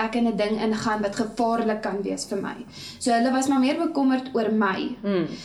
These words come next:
Speaker 1: Maar toe ek het nou oopmaak en ek sê vir hulle, "Gaan doen bietjie navorsing, kom sit met my as julle wonder, ek sal vir julle enigiets verduidelik wat julle wil weet." Toe begin hulle ook verstaan waaroor dit gaan.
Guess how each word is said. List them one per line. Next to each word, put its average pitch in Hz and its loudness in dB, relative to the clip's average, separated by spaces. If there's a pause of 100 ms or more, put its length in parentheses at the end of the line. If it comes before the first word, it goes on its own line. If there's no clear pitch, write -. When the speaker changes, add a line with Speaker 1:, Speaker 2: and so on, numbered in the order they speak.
(200)
Speaker 1:
Maar 240 2
toe 311 4
ek 302 0
het 294 0
nou 254 2
oopmaak 269 2
en 226 2
ek 226 0
sê 262 2
vir 269 2
hulle, 247 4
"Gaan 269 4
doen 285 4
bietjie 349 2
navorsing, 240 2 (100)
kom 269 4
sit 349 2
met 330 2
my 247 4
as 240 0
julle 233 2
wonder, 220 2
ek 247 0
sal 285 -2
vir 285 2
julle 262 2
enigiets 302 2
verduidelik 214 0
wat 220 -4
julle 208 -2
wil 208 -2
weet." 202 -2 (340)
Toe 302 4
begin 285 4
hulle 269 4
ook 254 0
verstaan 254 2
waaroor 226 2
dit 220 -2
gaan. 240 0